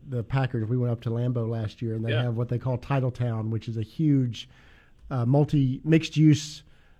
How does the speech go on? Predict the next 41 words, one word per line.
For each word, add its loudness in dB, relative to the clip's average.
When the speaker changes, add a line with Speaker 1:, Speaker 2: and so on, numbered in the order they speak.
Speaker 1:
um, 0
uh, -4
entertainment 4
district -4
with 0
restaurants, 2
hotels, 0
um, 0
you 0
know, 0
bars, 0
uh, -4
right 2
outside 0
the -2
stadium. 0
And 4
I 6
know 6
the, 4
the 0
Patriots 4
have 0
done 4
something 0
similar. 2
Uh, 0
I -2
think -2
the -4
Braves 2
have 0
done 4
something 2
similar 2
up -2
at 2
Speaker 2:
Yeah. 2
Speaker 1:
their 6
new 6
ballpark. 2